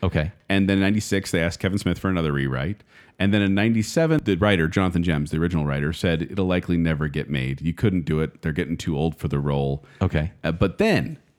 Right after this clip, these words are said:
Speaker 2: then in September two thousand eleven, Warner Brothers hired Seth Graham-Smith,
Speaker 1: Oh.
Speaker 2: who worked with Tim Burton on Dark Shadows
Speaker 1: And
Speaker 2: and,
Speaker 1: he does
Speaker 2: uh,
Speaker 1: Pride and
Speaker 2: Abraham
Speaker 1: Prejudice and
Speaker 2: Lincoln.
Speaker 1: Zombies.
Speaker 2: Yeah, I,
Speaker 1: Yeah.
Speaker 2: he, he worked on Abraham Lincoln Vampire Hunter.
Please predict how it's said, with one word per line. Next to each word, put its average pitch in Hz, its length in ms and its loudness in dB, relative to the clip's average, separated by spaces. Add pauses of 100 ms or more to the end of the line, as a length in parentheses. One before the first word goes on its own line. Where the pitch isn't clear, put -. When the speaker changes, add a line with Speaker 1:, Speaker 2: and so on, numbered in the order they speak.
(280)
Speaker 2:
then 76 640 0
in 98 120 -4
September 127 520 0
two 131 200 0
thousand 107 360 2
eleven, 90 480 0 (380)
Warner 123 280 4
Brothers 117 320 2
hired 104 360 2
Seth - 380 -4
Graham-Smith, 107 840 0 (280)
Speaker 1:
Oh. 180 140 4
Speaker 2:
who 101 60 4
worked 95 220 0
with 101 100 -4
Tim 95 160 2
Burton 98 200 0
on 85 80 0
Dark 80 200 -2
Shadows 95 440 2
Speaker 1:
And 92 180 2
Speaker 2:
and, 76 80 0
Speaker 1:
he 101 60 4
does 95 160 2
Speaker 2:
uh, 78 60 -4
Speaker 1:
Pride 98 120 4
and 92 80 2
Speaker 2:
Abraham 90 160 0
Speaker 1:
Prejudice 87 100 2
and 87 80 2
Speaker 2:
Lincoln. 101 140 2
Speaker 1:
Zombies. 113 580 2
Speaker 2:
Yeah, 95 180 4
I, 98 80 2
Speaker 1:
Yeah. 101 180 6
Speaker 2:
he, 110 60 0
he 113 60 2
worked 117 180 2
on 95 80 2
Abraham 92 220 2
Lincoln 90 200 0
Vampire 110 300 0
Hunter. 110 260 0